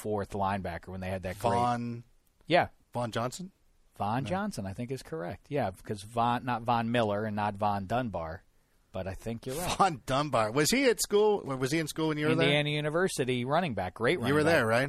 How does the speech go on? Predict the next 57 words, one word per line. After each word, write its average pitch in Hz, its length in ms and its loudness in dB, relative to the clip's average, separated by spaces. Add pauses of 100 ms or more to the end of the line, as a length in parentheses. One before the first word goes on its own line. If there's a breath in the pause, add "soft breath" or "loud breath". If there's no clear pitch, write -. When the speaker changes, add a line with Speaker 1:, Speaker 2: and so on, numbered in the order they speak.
(140)
Speaker 2:
When 135 140 -6
he - 20 0
was 143 140 6
Speaker 1:
Ripped 131 80 2
Speaker 2:
there? - 0 -
Speaker 1:
his 135 180 4
knee 151 220 4
before 123 320 -2
his 117 100 -2
career 117 380 0
ever 113 200 2
really 113 260 0
got 110 180 2
underway. 113 320 0
I 101 40 2
think 113 140 -4
he 120 80 -4
was 101 140 -6
gonna 110 120 -6
be 104 140 -4
a 95 60 -4
star 113 280 -2
in 107 80 -2
the 98 100 -6
N - 20 -4
F 95 60 -2
L. - 20 4
Speaker 2:
I - 20 2
think 101 220 -2
so, 101 180 -4
too. 95 220 -8
Speaker 1:
Clay 156 300 4
Matthews, 131 720 2
the 110 100 -6
Browns 113 420 2
linebacker. 123 720 0 (100)
What's - 360 -2
son 185 380 2
Clay 143 540 2 (180)
Junior 127 360 -2
wear? 101 180 -2
Speaker 2:
He's 127 80 -2
fifty-two. 143 320 2
Speaker 1:
Fifty-two, 104 360 0 (180)
right? 147 240 0
Yeah. 127 140 0 (500 loud breath)
Dwight 151 320 6
Stevenson, 151 600 0
the 135 100 2
Hall 127 180 6
of 127 60 -4
Fame 127 200 0
center. 139 460 2
That's 269 240 2
not 110 160 4
very 101 200 2
exciting. 90 460 -4